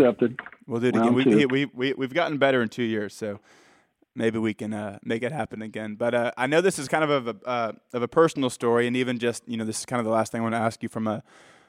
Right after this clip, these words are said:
Speaker 2: a sports standpoint. Um, you know, I know how important your family is, and even to the point where,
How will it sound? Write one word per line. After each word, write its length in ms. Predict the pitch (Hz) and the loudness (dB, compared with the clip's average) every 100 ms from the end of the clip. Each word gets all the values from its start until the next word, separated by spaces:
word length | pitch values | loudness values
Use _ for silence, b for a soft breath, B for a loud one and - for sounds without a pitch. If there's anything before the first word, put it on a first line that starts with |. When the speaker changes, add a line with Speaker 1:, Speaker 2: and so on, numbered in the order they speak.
| - | -4
Speaker 2:
a 100 | 120 | -4
sports 440 | - 131 135 123 | -2 4 4 4
standpoint. 680 | - 120 110 - 117 117 - | -2 -4 -4 -4 -4 -4 -2
Um, 380 | 123 117 104 101 _ _ _ _ _ _ _ _ - | -2 -2 -2 -6 _ _ _ _ _ _ _ _ 0
you 80 | 135 | 2
know, 80 | |
I 80 | 123 | 4
know 220 | 135 139 | 6 6
how 160 | 135 127 | 6 2
important 520 | 113 - 123 117 104 b b b b b | 2 4 4 2 -2 b b b b b
your 140 | 127 | 0
family 420 | 127 147 147 143 139 | 4 4 6 6 6
is, 200 | 139 135 | 6 4
and 80 | 139 | 2
even 180 | 135 127 | 2 -2
to 100 | 127 | -4
the 80 | |
point 320 | - 131 127 117 | -4 -2 -2 2
where, 400 | 120 113 107 | 4 4 2